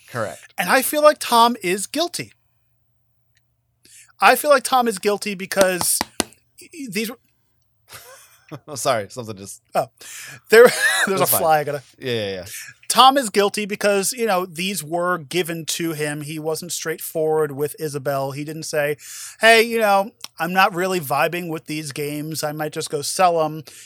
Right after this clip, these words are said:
Speaker 2: You know, he doesn't necessarily need to ask for permission, but he should just be like, "Hey, um, these aren't my cup of tea. Do you care what I do with them?" "No, no, do whatever." You know,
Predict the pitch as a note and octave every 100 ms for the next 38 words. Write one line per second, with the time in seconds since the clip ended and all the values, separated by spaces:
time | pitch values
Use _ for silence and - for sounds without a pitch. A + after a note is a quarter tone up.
0 | - G#3+ G#3 G#3 A3+ B3 C4+ B3+ - A#3
1 | A3 G#3 F#3+ - E3 - - D#3 - F3+
2 | D#4 - F3 - _ _ _ _ _ -
3 | - _ G#3 G3+ G3+ A3 G#3 A3+ G3+ -
4 | A#3 A3+ D4+ D#4 G#3+ G#3 G#3 A3+ D#4 A#3
5 | A#3 A#3+ A3+ G#3+ G#3 G#3 - F3 E3 -
6 | _ _ _ _ _ _ _ _ _ F#3+
7 | F#3+ F3+ - G3 F#3+ F3 F3 E3 E3 E3
8 | D#3+ E3+ A#3+ F4+ E4 D#4+ C4+ G3+ A#3+ A#3
9 | G3+ G3 F3+